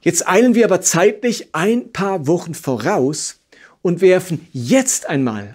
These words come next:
einen Blick auf die Schüler und Nachfolger Jesu. Und wir werden merken,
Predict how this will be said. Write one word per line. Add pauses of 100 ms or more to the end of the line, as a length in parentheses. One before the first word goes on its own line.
einen
Blick (280)
auf
die
Schüler (140)
und
Nachfolger
Jesu. (360)
Und
wir
werden
merken,